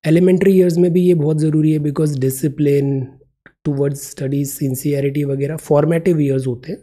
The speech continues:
ज़रूरी है। तो ये तो चौथा पॉइंट है। फिफ्थ पॉइंट है एक्सटेंड करें learning time and hire additional teachers। ज़्यादा टीचर्स की भी ज़रूरत है, बर्डनड नहीं हो, ताकि टीचर अच्छे से पढ़ा पाए। सिक्स्थ है एनहेंस करें training and regular support। टीचर्स को भी ट्रेनिंग की ज़रूरत पड़ेगी,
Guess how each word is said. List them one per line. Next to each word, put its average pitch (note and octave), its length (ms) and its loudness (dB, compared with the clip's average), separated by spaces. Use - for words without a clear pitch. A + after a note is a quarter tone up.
ज़रूरी B2+ 380 -2
है। E2+ 180 -18
तो E3+ 80 4
ये D#3 120 4
तो D#3+ 120 -2
चौथा C#3 340 -4
पॉइंट D3 320 -4
है। C3 200 -14
फिफ्थ - 360 -4
पॉइंट E3+ 360 0
है F3+ 280 -4
एक्सटेंड F3 460 0
करें F3 240 0
learning C#3+ 540 2
time D3+ 320 0
and D#3 200 0
hire C3+ 300 -2
additional C3+ 580 -4
teachers। G2 320 -12
ज़्यादा D3+ 340 0
टीचर्स D3 400 -4
की D3 120 -4
भी D3+ 140 0
ज़रूरत C3 480 -2
है, D3 180 -10
बर्डनड C#3 540 0
नहीं D3+ 240 2
हो, D#3 220 -6
ताकि F#3+ 240 -6
टीचर F3+ 400 -2
अच्छे D3 340 -6
से - 160 -4
पढ़ा B2+ 300 -4
पाए। G2 260 -12
सिक्स्थ - 420 -2
है F#3 220 -2
एनहेंस D#3 340 0
करें E3+ 280 -2
training C#3+ 400 0
and D3 120 0
regular B2+ 360 -2
support। G2+ 480 -10
टीचर्स D3 360 -4
को D3+ 160 -4
भी D3+ 120 2
ट्रेनिंग C#3+ 380 -2
की D3 80 -2
ज़रूरत C3+ 420 -2
पड़ेगी, C3 440 -8